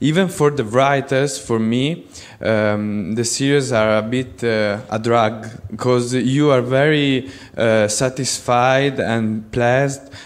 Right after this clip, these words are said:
as an author, 'cause you're writing, uh,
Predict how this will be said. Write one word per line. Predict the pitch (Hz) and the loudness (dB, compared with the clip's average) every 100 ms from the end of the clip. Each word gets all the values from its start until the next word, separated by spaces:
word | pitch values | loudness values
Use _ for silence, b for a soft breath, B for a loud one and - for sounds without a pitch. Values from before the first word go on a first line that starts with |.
| - | -4
as | 117 117 | -2 0
an | 120 | 0
author, | 127 139 151 | 0 0 -2
'cause | 147 131 120 117 | 0 -2 -2 -2
you're | 120 117 | 0 0
writing, | 117 117 123 131 - 135 139 135 B B B | 0 2 2 0 -2 -4 -4 -8 B B B
uh, | 117 110 107 107 104 | -2 0 0 0 -2